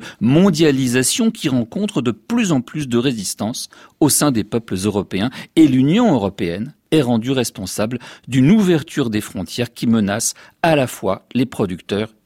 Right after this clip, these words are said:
et les modes de vie. Comme l'explique le politologue bulgare Ivan Krastev, l'argument selon lequel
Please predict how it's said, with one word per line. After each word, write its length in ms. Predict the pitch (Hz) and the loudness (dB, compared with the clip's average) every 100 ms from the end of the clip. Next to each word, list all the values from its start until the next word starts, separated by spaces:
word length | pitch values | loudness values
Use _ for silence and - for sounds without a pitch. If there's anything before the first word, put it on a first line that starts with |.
| - | -4
et 80 | 98 | -2
les 80 | |
modes 320 | 82 123 123 95 | 2 0 0 -4
de 80 | |
vie. 260 | 90 87 104 _ _ - - - - | -6 -8 -16 _ _ -16 -14 -8 0
Comme 180 | 165 | 0
l'explique 600 | 180 190 - 214 196 - - | 2 -2 -4 -6 -6 -10 -4
le 140 | 120 | -4
politologue 640 | 110 117 110 117 117 107 95 | 0 -2 0 0 2 2 0
bulgare 600 | 95 104 95 113 104 - - | -2 -2 0 0 0 -6 -10
Ivan 280 | 92 90 101 | -6 -4 -4
Krastev, 640 | - 147 - 190 190 - - - - - | -4 -4 -4 -4 -6 -8 -18 -20 -12 -2
l'argument 680 | 151 165 139 160 190 208 190 | 2 2 0 0 0 2 0
selon 320 | - 127 127 | 0 2 2
lequel 480 | 120 - 135 107 | 0 0 0 0